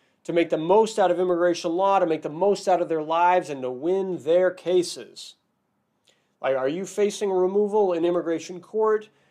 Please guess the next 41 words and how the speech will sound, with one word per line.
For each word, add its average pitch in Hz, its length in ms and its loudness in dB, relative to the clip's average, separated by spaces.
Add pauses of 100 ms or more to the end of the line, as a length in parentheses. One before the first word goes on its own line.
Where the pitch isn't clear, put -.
(160)
Do 160 100 -4
you 160 140 -2
know 165 260 4
someone 196 460 -2
who's 165 200 -6
facing 165 340 -2
removal 180 800 -2 (200)
in 180 220 4
immigration 165 800 -4
court? 208 500 -4 (880)
Because 143 340 -4
if 180 120 -2
so, 180 600 2 (320)
you 180 180 -2
know 196 240 4
that 165 140 2
it 160 100 -2
is 143 160 -4
not 196 300 4
easy. 160 440 -4 (380)
It 175 160 2
is 151 120 -2
an 147 120 0
uphill 196 360 0
battle. 170 640 2 (200)
The 147 80 -4
laws 180 400 4
are 180 260 6
against 180 500 0
us. 127 420 -8 (580)
And 156 160 -2
here 220 300 0
at 190 100 2
the 175 60 -6
Deportation 190 640 0
Defense 180 300 0
Live, 190 320 4
we're 180 160 0
here 185 140 -4
to 185 60 2
maximize 208 1200 -2